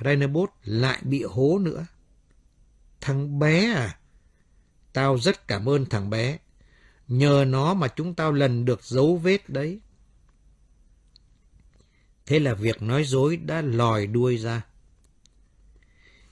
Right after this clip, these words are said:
Chỉ có Herfen mới có thể thú tội. Còn Kropinski chẳng biết gì về chuyện đó. Và thế là Herfen vẫn còn sống và không nhận cái gì cả.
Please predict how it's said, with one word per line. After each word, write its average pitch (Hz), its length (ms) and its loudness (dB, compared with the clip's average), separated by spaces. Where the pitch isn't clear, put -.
Chỉ 135 120 2
có 156 180 0
Herfen 175 600 2
mới 156 140 0
có 202 140 -2
thể 110 240 -2
thú 151 300 -2
tội. 110 240 -4
Còn 127 340 0
Kropinski 160 760 0
chẳng 107 320 0
biết 196 180 -2
gì 127 340 2
về 101 160 -4
chuyện 98 300 -10
đó. 110 260 -6
Và 139 140 4
thế 175 160 2
là 175 120 2
Herfen 156 460 0
vẫn 170 200 -4
còn 117 260 0
sống 160 400 0
và 113 160 -2
không 180 400 -2
nhận 156 180 0
cái 160 120 2
gì 117 220 -4
cả. - 340 -14